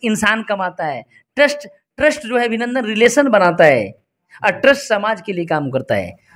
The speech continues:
तो समाज के लिए जब कुछ बड़ा करेंगे तो बड़ा कु-,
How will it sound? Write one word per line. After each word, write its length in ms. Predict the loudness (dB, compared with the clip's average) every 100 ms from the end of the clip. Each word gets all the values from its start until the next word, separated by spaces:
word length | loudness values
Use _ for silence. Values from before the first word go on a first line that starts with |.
| -4 0
तो 80 |
समाज 420 | 4 4 4 2 -2
के 100 | -6
लिए 120 | -2
जब 180 | -4 -4
कुछ 120 | 0
बड़ा 240 | 4 4
करेंगे 400 | 6 4 2 0
तो 120 | 0
बड़ा 200 | 4 4
कु-, 360 | 4 -2 -16 _